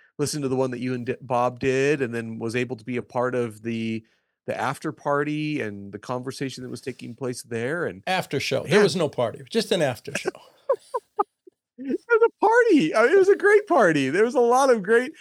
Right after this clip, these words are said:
Speaker 1: conversation and, and dialogue and input. It was, I would say it was a party.
Speaker 2: Okay. I guess 'cause I was
Speaker 1: But
Speaker 2: feeling responsible, I didn't feel like it was a party, <laughs> but
Speaker 1: That's fair. That's fair. I can appreciate that.
Speaker 2: Good conversation, though. I agree with that.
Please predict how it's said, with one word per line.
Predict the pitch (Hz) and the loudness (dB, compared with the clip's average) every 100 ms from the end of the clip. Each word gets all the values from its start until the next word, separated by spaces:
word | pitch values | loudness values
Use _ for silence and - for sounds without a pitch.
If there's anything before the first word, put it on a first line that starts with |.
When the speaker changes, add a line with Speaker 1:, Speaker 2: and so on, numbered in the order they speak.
| - - | -18 -2
Speaker 1:
conversation | 233 226 220 - 202 220 240 247 254 202 | 0 0 0 4 4 4 2 2 2 2
and, | 147 139 139 - | 0 0 -10 -8
and | 170 156 | -6 -2
dialogue | 165 190 214 214 220 233 214 | 0 2 2 2 4 2 0
and | 165 117 127 123 127 | -2 0 -2 -2 -4
input. | 185 214 208 220 220 214 | -2 -2 -2 0 0 -2
It | 302 175 | -4 -6
was, | 180 - - - | -6 -12 -10 -2
I | 415 | 0
would | 175 | 2
say | 117 | 0
it | 104 | -2
was | 104 | -4
a | 101 | -6
party. | 107 104 214 - _ _ _ _ | -6 -6 -6 -10 _ _ _ _
Speaker 2:
Okay. | 180 240 226 359 _ _ _ _ _ _ - | 0 2 2 0 _ _ _ _ _ _ -6
I | 151 | 0
guess | 190 | 0
'cause | - 151 | 0 4
I | 160 | 6
was | 165 | 6
Speaker 1:
But | 151 | 4
Speaker 2:
feeling | 165 151 | 0 0
responsible, | 143 - 170 175 180 202 196 - | -4 -4 -4 -6 -4 -2 -4 -6
I | 185 202 | -2 -2
didn't | 220 208 | -2 0
feel | 254 | 0
like | 226 | 0
it | |
was | 151 | -2
a | 147 | -4
party, | 139 - | -6 -6
<laughs> | - | -8
but | - - _ - _ 269 | -8 -8 _ -20 _ 0
Speaker 1:
That's | 262 - | 2 2
fair. | 151 190 - | 2 2 0
That's | 392 - | -2 0
fair. | 294 151 | 0 2
I | 214 | 2
can | 208 | -2
appreciate | 190 165 156 127 117 | -2 -4 -4 -6 -4
that. | 135 - - _ - - _ | -2 -2 -4 _ -20 -20 _
Speaker 2:
Good | 196 - | -4 0
conversation, | 180 156 139 170 147 127 | 0 0 -2 -2 -2 -6
though. | 123 | -6
I | |
agree | 131 143 151 | -6 -6 -6
with | 147 | -6
that. | 160 | -6